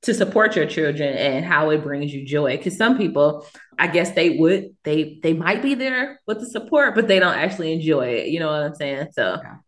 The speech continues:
Speaker 2: It's a lot. <laughs>
Speaker 1: Yeah. And, and if you have the three in the sports and going here, left, right.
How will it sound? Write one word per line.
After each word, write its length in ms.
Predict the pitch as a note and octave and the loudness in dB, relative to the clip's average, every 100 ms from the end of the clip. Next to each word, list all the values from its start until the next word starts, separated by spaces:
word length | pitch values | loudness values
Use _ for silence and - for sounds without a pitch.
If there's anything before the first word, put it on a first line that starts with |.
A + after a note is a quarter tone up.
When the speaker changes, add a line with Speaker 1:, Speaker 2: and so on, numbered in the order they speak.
| _ - | _ -12
Speaker 2:
It's 160 | F#3+ | -4
a 40 | - | 0
lot. 400 | E3+ D3 - - | 2 2 0 -2
<laughs> 140 | - - - - _ _ _ _ _ - B3 | -2 -4 -16 -20 _ _ _ _ _ -8 -6
Speaker 1:
Yeah. 540 | E3 D#3 D#3+ D3+ F#3 - | -2 2 4 4 0 0
And, 20 | |
and 400 | F3 F3 - F3 | 0 2 0 -2
if 120 | F3 | -2
you 120 | G3 A3 | -2 0
have 200 | F3 D#3+ | 0 -2
the 80 | D#3+ | -4
three 540 | F#3 A#3 A#3+ G3+ C3 | -2 -2 -2 -4 -4
in 140 | D#3+ D#3+ | -4 -6
the 60 | |
sports 540 | D#3+ E3 D#3+ D3+ C#3 D#3 | -8 -4 0 0 -2 -4
and 260 | C#3 D#3 | -4 -4
going 340 | E3+ E3+ E3 G#3 | -6 -6 -4 -2
here, 280 | F#3 F3+ F3+ | 0 2 2
left, 340 | F3 F3 F3+ | 2 0 0
right. 400 | F3 E3+ E3+ | 0 0 -2